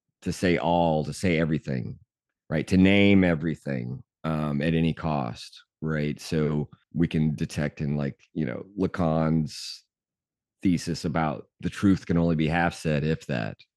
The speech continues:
It can't say the all. There's this notion of the not all. If a truth could name every element in the situation, it would approach, you know, obviously the contradiction of the set of all sets.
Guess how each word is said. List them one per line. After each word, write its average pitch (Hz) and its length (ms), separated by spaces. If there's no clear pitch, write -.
It 82 180
can't 92 480
say 85 380
the 82 180
all. 69 400
There's 73 300
this 71 180
notion 85 320
of 76 120
the 80 100
not 80 260
all. 57 320
If 101 240
a 92 160
truth 107 500
could 104 220
name 95 520
every 90 380
element 90 420
in 85 140
the 80 80
situation, 82 880
it 82 80
would 80 140
approach, - 800
you 107 140
know, 73 340
obviously 92 380
the 78 100
contradiction 85 580
of 71 100
the - 60
set 82 180
of 80 120
all 85 160
sets. - 580